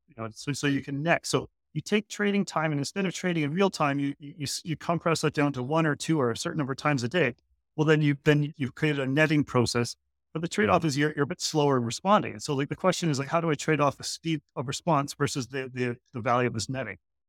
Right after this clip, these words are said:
And you've s-, gotta quantify both of those. What's my alpha decay? What's my cost of waiting to do a trade versus my netting value?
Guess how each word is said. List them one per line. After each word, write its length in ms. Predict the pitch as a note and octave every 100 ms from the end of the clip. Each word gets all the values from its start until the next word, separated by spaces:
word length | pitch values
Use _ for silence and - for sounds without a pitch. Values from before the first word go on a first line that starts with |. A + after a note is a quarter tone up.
| _ _ _ _
And 180 | D3 C#3
you've 120 | C#3
s-, 200 | A2+ - -
gotta 160 | C3+
quantify 400 | - B2+ B2+ B2+
both 160 | A2+ G#2
of 0 |
those. 200 | F2+ -
What's 160 | C3
my 120 | C#3+ C#3+
alpha 320 | B2+ A#2 G#2
decay? 280 | - A2+ C#3
What's 200 | C#3 C#3+
my 100 | B2+
cost 380 | - B2+ B2
of 100 | C#3
waiting 320 | A2 B2+ B2 B2
to 100 | A#2
do 180 | B2
a 40 | A#2
trade 420 | - A2+ B2+ G3 - _ _ _ _
versus 380 | C#3 C3 C3+ B2
my 140 | C3+
netting 400 | C#3 F#3+ B2 G#2 - _
value? 380 | C3 A2 G2